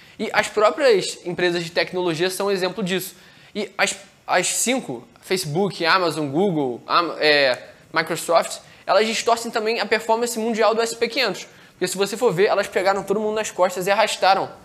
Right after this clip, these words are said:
de um ano pra cá. Então, essa questão da rentabilidade, que é o quarto fator, justifica muita coisa. E o Buffett fala muito sobre essa questão do roic e tudo mais, que é um fator que ele acha essencial na hora de analisar uma empresa, né?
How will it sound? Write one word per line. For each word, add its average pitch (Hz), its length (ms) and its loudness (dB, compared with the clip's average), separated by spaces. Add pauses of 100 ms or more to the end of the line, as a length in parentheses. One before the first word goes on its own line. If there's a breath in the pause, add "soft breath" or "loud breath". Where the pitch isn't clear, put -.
de 143 100 -4
um 165 40 2
ano 165 120 0
pra 165 160 2
cá. 131 280 0 (460 loud breath)
Então, 202 420 0 (220)
essa 202 200 0
questão 226 280 -2
da 202 60 2
rentabilidade, 185 640 2
que - 80 -4
é 175 40 2
o 160 60 0
quarto 170 280 -2
fator, 190 440 0 (280 loud breath)
justifica 202 460 -4
muita 202 200 -2
coisa. 208 400 0
E 226 80 -6
o - 20 -4
Buffett 196 400 -4
fala 160 220 0
muito 160 260 -2
sobre 175 220 -4
essa 175 140 -8
questão 160 320 -8
do 196 80 -6
roic 156 420 -2
e - 40 -14
tudo 160 160 -8
mais, 156 280 -2 (300 loud breath)
que - 60 -6
é 175 40 0
um 170 40 -4
fator 175 300 -4
que - 80 -8
ele 165 80 2
acha 170 320 -2
essencial 185 520 -2
na 180 80 -4
hora 185 120 -2
de 170 380 -6 (500 loud breath)
analisar 165 420 -2
uma 180 100 -2
empresa, 127 380 -6
né? 117 60 -16